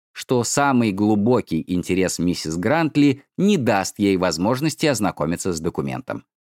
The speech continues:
Одновременно он приоткрыл вышеупомянутый потайной ящичек, положил копию заключения на томик Рабле и продемонстрировал мистеру Чедуику ключ,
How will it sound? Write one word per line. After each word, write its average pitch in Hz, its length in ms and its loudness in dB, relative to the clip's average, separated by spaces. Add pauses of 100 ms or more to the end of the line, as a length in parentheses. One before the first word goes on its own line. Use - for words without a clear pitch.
(260)
Одновременно 143 800 2
он 143 240 2
приоткрыл 139 540 2
вышеупомянутый 90 880 0
потайной 87 520 -2
ящичек, 95 680 -2 (340)
положил 180 460 2
копию 131 340 2
заключения 107 720 2
на 95 160 2
томик 92 400 -2
Рабле 92 500 2 (320)
и 185 140 4
продемонстрировал 139 1000 2
мистеру 92 400 0
Чедуику 160 600 2
ключ, 123 460 2